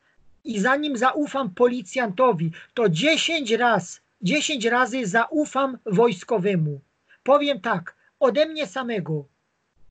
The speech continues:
Prędzej zaufam wojskowemu. I ci, którzy, e,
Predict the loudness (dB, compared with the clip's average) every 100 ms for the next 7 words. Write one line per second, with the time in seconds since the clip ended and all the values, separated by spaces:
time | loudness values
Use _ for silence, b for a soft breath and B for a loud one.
0 | _ _ 2 2 2 -4 -2 -4 -4 -4
1 | -4 -2 0 -2 -2 -4 0 0 -2 B
2 | B B -14 -8 -2 -4 -4 -6 -4 0
3 | 0 2